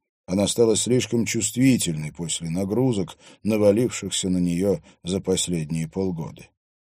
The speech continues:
«Здесь только мы», — ответила Катрина. «Буду дома не позже десяти». «Оставайся подольше, я просто хотел знать». «Не позже десяти», — повторила она и посмотрела на входную дверь, на высокого мужчину, стоявшего возле нее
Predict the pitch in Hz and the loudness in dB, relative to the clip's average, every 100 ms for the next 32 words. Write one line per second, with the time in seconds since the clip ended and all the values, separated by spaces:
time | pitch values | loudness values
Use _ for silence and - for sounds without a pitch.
0 | _ _ _ - 110 143 - 151 - 156 | _ _ _ -8 0 0 2 0 2 2
1 | 107 - _ - 92 90 80 82 82 87 | 0 -4 _ -8 -6 -4 -4 -4 -6 -8
2 | - 82 82 - _ - 127 139 131 123 | -6 -8 -8 -12 _ -6 0 2 4 6
3 | 185 180 131 131 127 147 156 147 127 117 | 6 6 4 6 4 4 2 2 0 -4
4 | 110 - - 113 110 165 202 190 - - | -8 -12 -2 0 10 10 12 10 6 6
5 | 160 165 143 123 139 135 165 185 165 101 | 8 8 6 4 2 0 2 2 2 -2
6 | 104 98 131 107 90 104 117 - - - | -2 0 0 0 0 0 0 -6 -16 -2
7 | 123 127 110 - 175 185 185 165 120 127 | 4 4 4 0 0 2 -2 -2 -2 -4
8 | - 156 _ - 101 107 110 _ _ _ | -4 -6 _ -2 -2 -2 -10 _ _ _
9 | 90 85 90 85 78 76 78 82 120 120 | -10 -8 -4 -4 -4 -6 -4 -4 -2 -4
10 | 104 85 87 85 87 107 98 90 85 87 | -4 -6 -4 -6 -2 -2 0 0 -4 -6
11 | 85 92 92 85 87 101 87 71 _ _ | -4 -2 -2 -2 -2 0 0 -2 _ _
12 | _ _ 80 78 80 - 92 - 82 85 | _ _ -6 -6 -4 -2 -2 -2 -6 -4
13 | 92 87 - 82 85 76 53 - - 78 | -4 -4 -8 -4 -4 -4 -8 -10 -8 -8
14 | 82 69 - 76 78 82 78 73 67 64 | -6 -8 -10 -10 -8 -8 -8 -10 -12 -12
15 | 58 95 127 | -4 -2 -2